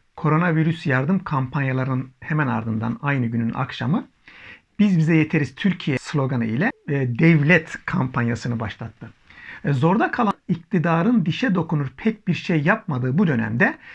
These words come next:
üç büyük ilin C H P'li belediyeleri icraatları ile öne çıkmıştı. E, muhalefet belediyelerinin bağış kampanyaları ile çözüm üreterek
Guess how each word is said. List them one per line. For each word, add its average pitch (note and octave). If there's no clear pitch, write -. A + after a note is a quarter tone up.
üç A#3+
büyük D#3+
ilin D3
C D3
H D#3+
P'li D#3
belediyeleri C#3+
icraatları E3
ile C3
öne D3+
çıkmıştı. -
E, C#3+
muhalefet A3
belediyelerinin D#3
bağış F3
kampanyaları F#3+
ile C#3
çözüm F3+
üreterek A3